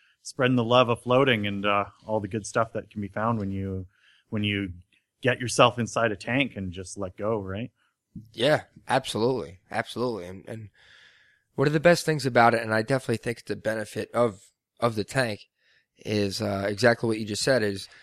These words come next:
Speaker 2: you mentioned one of your quote unquote competitors in, in, you know, the same place, the same area as you, um, by name. And you said, "Yeah, and he's doing great things." And, and you spoke great things about him. Um,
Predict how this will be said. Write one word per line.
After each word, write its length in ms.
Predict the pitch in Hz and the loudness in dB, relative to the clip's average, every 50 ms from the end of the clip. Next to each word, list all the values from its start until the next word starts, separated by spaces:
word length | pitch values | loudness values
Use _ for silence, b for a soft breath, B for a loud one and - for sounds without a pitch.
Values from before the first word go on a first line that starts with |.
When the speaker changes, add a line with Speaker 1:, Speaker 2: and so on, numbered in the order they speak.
| b b b b | b b b b
Speaker 2:
you 120 | b 123 120 | b -2 2
mentioned 360 | 123 131 123 - - 123 113 | 2 2 2 0 -4 -2 0
one 140 | 117 120 123 | 2 2 2
of 100 | 117 104 | 2 2
your 220 | 110 104 101 98 - _ _ _ _ _ | 2 0 0 -2 -8 _ _ _ _ _
quote 260 | - - - 139 131 - | 0 4 6 6 6 6
unquote 380 | 117 120 117 - 127 117 - | 4 0 2 2 2 2 2
competitors 720 | - - 113 - - 139 139 123 107 117 98 98 - - - | 0 -8 -6 -2 0 0 2 0 0 -2 -2 -4 -4 -8 -10
in, 220 | - 104 101 98 - - | -10 -8 -8 -8 -10 -8
in, 80 | 107 107 | -8 -6
you 100 | 107 101 | -6 -4
know, 140 | 101 95 | -6 -6
the 80 | 92 101 | -6 -8
same 260 | - - 107 101 98 | -6 -6 -6 -8 -6
place, 320 | - - 120 123 113 - - | -6 -4 -2 -2 -2 -4 -6
the 120 | 120 113 | -10 -8
same 200 | - - 117 104 | -8 -8 -6 -2
area 380 | - 131 131 131 127 113 98 101 | 0 2 2 2 2 2 0 -2
as 120 | 101 95 | -4 -4
you, 180 | 98 98 104 110 b b b b b b b b | -6 -8 -8 -10 b b b b b b b b
um, 460 | 107 101 101 98 98 95 98 98 98 _ _ _ _ _ _ _ _ _ _ _ _ _ | -2 0 2 2 0 0 -4 -12 -16 _ _ _ _ _ _ _ _ _ _ _ _ _
by 180 | - 127 127 143 | 2 4 4 4
name. 300 | 143 143 117 110 113 117 | 2 2 2 2 0 0
And 80 | 123 123 | 0 -2
you 60 | 117 | 0
said, 180 | - 127 120 | 0 0 0
"Yeah, 100 | 139 170 | 2 2
and 100 | 156 131 | 2 2
he's 100 | 120 120 | 0 0
doing 200 | - - 143 139 | 0 0 0 0
great 260 | 131 - 143 131 135 - | 2 2 2 2 2 2
things." 380 | - 156 143 120 107 - - - | 0 0 0 0 -4 -10 -10 -6
And, 160 | - 110 110 | -4 -4 -2
and 140 | 101 110 110 | -2 -2 -4
you 60 | 107 | -4
spoke 260 | - - 123 120 - | -2 0 0 0 0
great 180 | - 123 117 - | 0 -2 0 0
things 220 | 131 139 147 - | 0 -2 0 -2
about 300 | 117 104 104 101 101 101 | -2 0 0 0 0 -2
him. 80 | 98 98 b b b b b b b b b | -4 -10 b b b b b b b b b
Um, 360 | - 98 92 92 92 98 107 | -4 -2 -2 -2 -4 -6 -12